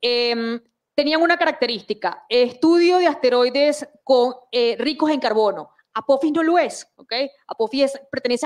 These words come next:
a otra clase espectral llamada S, que son, em, rocosos, ¿ok? Entonces,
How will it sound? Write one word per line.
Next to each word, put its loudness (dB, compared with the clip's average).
a 2
otra 2
clase -2
espectral -2
llamada 0
S, 0
que -2
son, -2
em, -4
rocosos, -2
¿ok? -20
Entonces, -2